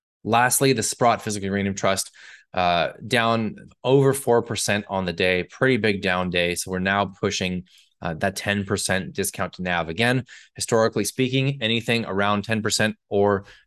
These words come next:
beyond in terms of a discount to the net asset value has been a buying opportunity for sput. I don't think this situation is any different in that case. All right.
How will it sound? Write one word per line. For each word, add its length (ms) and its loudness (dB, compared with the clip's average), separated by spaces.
beyond 520 2
in 180 -6
terms 380 -2
of 420 -2
a 80 -10
discount 540 -2
to 80 -18
the 80 -6
net 160 0
asset 280 -4
value 400 2
has 280 0
been 140 -2
a 40 0
buying 300 0
opportunity 440 -6
for 140 -10
sput. 460 -2
I 40 -8
don't 220 -2
think 240 -4
this 200 -2
situation 640 -4
is 360 -6
any 320 -4
different 400 -6
in 100 -10
that 200 -12
case. 400 -8
All 80 6
right. 200 4